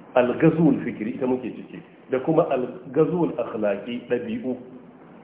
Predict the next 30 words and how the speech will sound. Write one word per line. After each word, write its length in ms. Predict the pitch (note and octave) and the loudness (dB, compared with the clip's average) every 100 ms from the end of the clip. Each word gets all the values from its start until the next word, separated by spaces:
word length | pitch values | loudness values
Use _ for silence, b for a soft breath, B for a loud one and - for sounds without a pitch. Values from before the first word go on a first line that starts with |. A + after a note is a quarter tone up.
| - | 2
Yau 140 | C#3+ C#3+ | 6 10
yara 300 | C#3 B2 A#2+ | 8 8 4
sun 100 | B2+ | 0
koma 220 | D#3 C#3 A#2 | -2 0 0
cin 100 | C#3 | -2
abinci 300 | G#2+ A#2 C#3+ | -6 -6 -6
da 80 | A2+ | -4
hagu, 300 | A#2+ - G3+ - - - - | -4 -6 -10 -14 -20 -20 -20
sha 220 | - E3 C#3+ | 0 6 6
da 100 | A2+ | 6
hagu, 180 | B2+ C#3+ | 4 6
baban 320 | C#3+ D3 G3+ | 8 8 6
ba 80 | C#3+ | 2
haka 200 | D3+ C#3 | 0 -2
yake 260 | B2+ B2 | -6 -8
ci 80 | - | -6
da 60 | G#2 | -6
hagu, 200 | F#2 G#2 | -6 -6
buɗe 260 | B2+ C#3 C3+ | -4 2 4
baki 200 | C#3 E3 | 4 4
ma 120 | E3+ | -2
da 80 | B2 | -2
hagu 140 | A#2+ A#2 | -4 -6
yake 220 | A2 G#2+ | -8 -8
yi. 220 | F#2 F2 - - - - - - - - - - - - - - - - - - | -10 -12 -18 -20 -20 -20 -20 -20 -20 -20 -20 -20 -20 -20 -20 -20 -20 -20 -14 2
Wannan 260 | D#3+ F#3+ - | 6 6 4
su 60 | |
ne 120 | E3+ | 2
hanyoyin 500 | C#3+ C#3 C#3+ C#3 C#3+ C#3 | 2 2 2 2 2 2
shaidan. 260 | A#2+ - | -4 -6